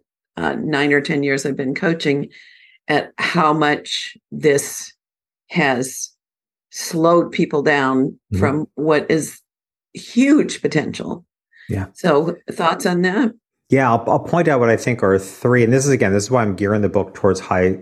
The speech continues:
Speaker 2: high achievers. Um, I'll point out three kind of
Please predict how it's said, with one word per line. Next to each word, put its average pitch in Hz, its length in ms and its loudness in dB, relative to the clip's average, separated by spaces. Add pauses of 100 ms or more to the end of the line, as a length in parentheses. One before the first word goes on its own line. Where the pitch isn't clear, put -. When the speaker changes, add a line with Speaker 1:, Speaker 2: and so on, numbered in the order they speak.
Speaker 2:
high 95 220 2
achievers. 92 680 0
Um, 87 460 -2 (880)
I'll 139 80 -4
point 151 200 0
out 117 120 0
three 117 680 2
kind - 240 -2
of 92 180 2